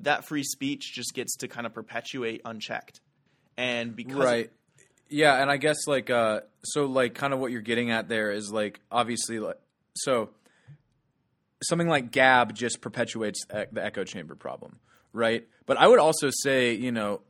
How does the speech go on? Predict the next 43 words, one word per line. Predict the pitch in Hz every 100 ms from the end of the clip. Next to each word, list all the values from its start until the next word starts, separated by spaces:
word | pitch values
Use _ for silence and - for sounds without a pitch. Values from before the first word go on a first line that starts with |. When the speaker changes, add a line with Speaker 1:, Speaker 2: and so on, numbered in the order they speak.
| _ _ 120
Speaker 2:
depending | 131 160 180
on | 160
how | 139
you | 139 131
wanna | 113
frame | - 113 127 113
it, | 107 -
and | 123
I'm | 127
not | 127 113
saying | 127 113
that |
you're | 107
necessarily | 110 107 110 107
saying | 101 110 104
the | 101
opposite | 104 113 107 104
of |
this, | 101 101 _ _ -
but | 113
that's | 175
partly | - - 381 359 147 113 98 _ _ _ _ -
the | 120
fault | - 143 139 135 120
of | 107 92
mainstream | 117 123 120 - 117 113 104 98
social | 123 123 95
media. | 123 170 92 76 - _ _ _ -
You | 139
know | 160
what | 143
I |
mean? | 131 143
If | 139 143
you |
didn't | 170 151 127 101
ban | 120 147 180 160
these | 131 117
people | - 131 120
in | 117
the | 95
first | 135 196 -
place, | 104 101 101 - -